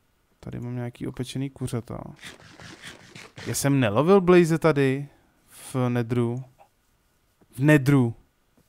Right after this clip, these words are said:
V Nedru, jo, v Nedru. <laughs> V Nedru.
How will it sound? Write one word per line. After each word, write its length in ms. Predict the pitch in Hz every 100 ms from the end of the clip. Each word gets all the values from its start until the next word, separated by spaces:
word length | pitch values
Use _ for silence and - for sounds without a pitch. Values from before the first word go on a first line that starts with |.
| _ _ _ -
V 40 |
Nedru, 420 | 113 113 117 127 139 -
jo, 200 | 107 127 _ _
v 40 | -
Nedru. 380 | 110 107 117 131 _ _ - -
<laughs> 360 | - - - -
V 260 | 175 135
Nedru. 540 | 151 175 185 165 175